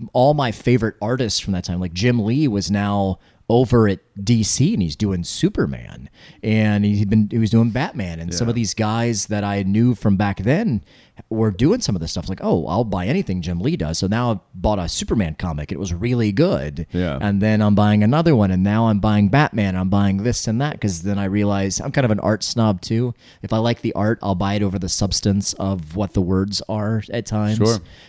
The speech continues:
Speaker 1: Uh, so then next thing you know, I'm, I'm buying D C too. So now my collection's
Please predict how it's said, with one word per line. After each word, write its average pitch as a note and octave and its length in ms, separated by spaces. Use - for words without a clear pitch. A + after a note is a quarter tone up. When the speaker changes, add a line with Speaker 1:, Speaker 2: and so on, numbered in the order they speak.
Speaker 1:
Uh, G#2+ 140
so G#2+ 140
then G#2+ 160
next A2 200
thing A2 120
you G#2+ 40
know, G#2+ 140
I'm, G#2 300
I'm G2 180
buying G#2+ 520
D A#2 200
C A#2 280
too. B2 320
So - 140
now A#2+ 180
my C#3+ 120
collection's A2 760